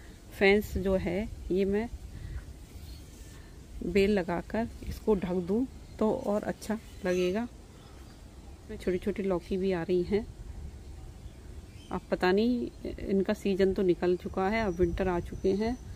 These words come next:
मुझे लगता नहीं कि ये अब बनेंगी लौकी।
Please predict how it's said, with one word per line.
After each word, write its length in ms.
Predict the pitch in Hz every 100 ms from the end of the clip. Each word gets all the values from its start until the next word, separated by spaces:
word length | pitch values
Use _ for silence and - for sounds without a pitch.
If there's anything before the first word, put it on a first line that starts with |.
| - - -
मुझे 180 | 185 190
लगता 320 | 185 - 175
नहीं 320 | 180 190 220 226 208 -
कि 80 | 196
ये 280 | 190 190 185
अब 180 | 220 - - - - - - - - - - - -
बनेंगी 520 | 180 190 190 202 202
लौकी। 460 | 214 185 - 233 254